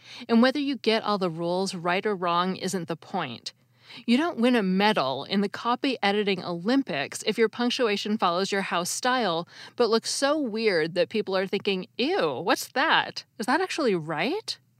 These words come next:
So I respectfully suggest that copy editors get ahead of the problem and release an email.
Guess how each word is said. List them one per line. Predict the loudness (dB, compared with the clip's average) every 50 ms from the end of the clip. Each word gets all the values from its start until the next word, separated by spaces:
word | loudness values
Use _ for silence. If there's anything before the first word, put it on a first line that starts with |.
| _ _ _ _ _ _ _ _ _ -4 2
So | 2 4 4 2 0 0 2
I | 4 4
respectfully | 4 4 2 2 0 0 0 0 0 0 -4 -6 -4 -4 -2 -2 -2
suggest | -2 -2 -4 -4 -2 0 0 2 2 0 -2 -4 -6 -2 -2
that | -2 -2
copy | -2 -2 -2 -2 -2 0 0 0
editors | 0 0 0 -2 0 2 2 2 2 -2 -6 _ _ _
get | -2 2 4
ahead | 4 4 4 2 2 2
of | 2 2
the | 0 -2
problem | -2 -2 -2 -2 0 -2 -4 -6 -6 -8 -10 -12 _ -20 -20 -12 _ 2
and | 4 4 4
release | 4 4 4 2 2 2 2
an | 0 0 2
email. | 2 2 2 2 2 0 -2 -4 -4 -6 -8 -12